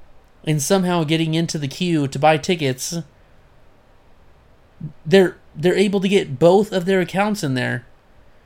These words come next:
to buy tickets, which makes no sense. 'Cause, like,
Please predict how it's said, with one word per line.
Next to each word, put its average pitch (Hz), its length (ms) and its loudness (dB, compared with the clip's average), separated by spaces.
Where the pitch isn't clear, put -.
to 175 80 0
buy 185 200 0
tickets, - 580 -6
which - 320 0
makes 208 280 2
no 214 120 4
sense. - 500 -4
'Cause, 180 200 4
like, 175 340 -2